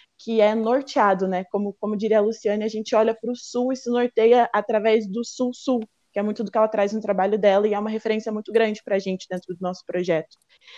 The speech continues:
Então, é, eu gosto de pensar que hoje em dia, através de todos esses pontos, de, de ter nascido nesse local e desenvolvido essa atividade, eu consigo olhar pra essas referências brasileiras e também fora do Brasil, que já desenvolvem esses trabalhos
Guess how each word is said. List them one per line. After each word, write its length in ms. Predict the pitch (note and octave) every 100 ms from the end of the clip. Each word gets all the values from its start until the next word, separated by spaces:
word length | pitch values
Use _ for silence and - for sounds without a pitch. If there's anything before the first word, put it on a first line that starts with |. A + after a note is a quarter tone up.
| - - -
Então, 680 | E3 - F3+ F3 F#3 F#3 F3+ _ _ - -
é, 280 | F3 E3+ -
eu 60 | F#3+
gosto 280 | F#3+ G3+ G3+
de 80 | G3+
pensar 320 | G#3 G#3 G3+
que 120 | G#3
hoje 200 | G#3+ A3
em 100 | A3
dia, 300 | F#3+ G3+ A3
através 440 | G#3+ G3+ G3 G3 G3
de 120 | G3
todos 240 | A3+ A3
esses 340 | C4 C4+ C4+ -
pontos, 480 | A#3 A#3 D4+ A3+ G3
de, 220 | F#3+ G3+
de 320 | G3+ F#3+ -
ter 140 | A#3+ B3+
nascido 360 | C#4 B3 G#3+
nesse 260 | G#3 G3+ -
local 360 | G3 F#3+ F3 F3+
e 60 |
desenvolvido 480 | F#3 G#3 G3 F#3+ G#3
essa 140 | G#3+ G#3
atividade, 440 | G#3 G3 G3 G#3
eu 60 | A#3
consigo 360 | A3+ A3+ A3
olhar 200 | A3+ G#3+ A3+
pra 80 |
essas 200 | A#3 G3+ G#3+
referências 600 | G#3 G3 G3+ G#3 G3+ - _ _ _
brasileiras 580 | - G3+ G3 G3 F#3+ G3+
e 60 | G3
também 200 | F#3+ G3 F#3+
fora 220 | G3+ G#3
do 100 | F#3+
Brasil, 460 | G3 G3 F#3 A3 A#3+ _ - _ -
que 140 | A#3
já 260 | A3 G#3+ B3
desenvolvem 560 | C4+ C4 C4+ A3+ A3
esses 160 | B3 A#3+
trabalhos 500 | A#3 G#3+ G3+ A#3+